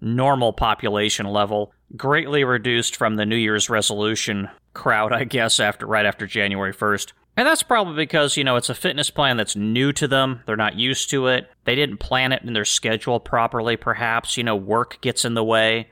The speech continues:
Family commitments, responsibilities, you know, the spouse, the kids, and all the rest of it, and it just doesn't work out.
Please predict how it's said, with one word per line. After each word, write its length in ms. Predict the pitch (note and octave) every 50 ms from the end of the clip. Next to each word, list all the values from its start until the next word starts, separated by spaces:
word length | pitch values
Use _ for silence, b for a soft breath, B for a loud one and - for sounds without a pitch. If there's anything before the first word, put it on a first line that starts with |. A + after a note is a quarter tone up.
| b b b b
Family 640 | - - - A2 A2+ A#2 A#2 A#2 A#2 A#2 A2+ A2+ A2
commitments, 760 | - - B2 A#2+ A#2 A2+ A2+ - A2+ A2+ A2+ A2 G#2+ - -
responsibilities, 1300 | G2+ - - - A#2+ G#2+ G#2+ G2+ - G2+ F#2 - C3 C3 B2 C3+ C3 B2+ B2+ B2+ B2 B2 A#2+ A#2 - -
you 80 | A2+
know, 160 | G#2 A2 G#2+ G2+
the 80 | G2
spouse, 580 | - - - - B2 A#2 A2+ A2+ A#2+ A2+ - -
the 60 | G#2
kids, 420 | - - - B2+ A#2+ A#2+ A2+ -
and 80 | A#2+ A2
all 120 | A2 A2
the 80 | A2+ A2
rest 260 | A2+ A2 A2 - -
of 80 | C3 A#2+
it, 60 | B2
and 100 | - C3
it 140 | C#3+ C#3 -
just 340 | - G3 G#3+ F#3 D#3+ - -
doesn't 300 | D#3 C#3 B2 A#2+ G2 G2
work 200 | A2 G#2 G2 -
out. 240 | C3 A2+ F2+ -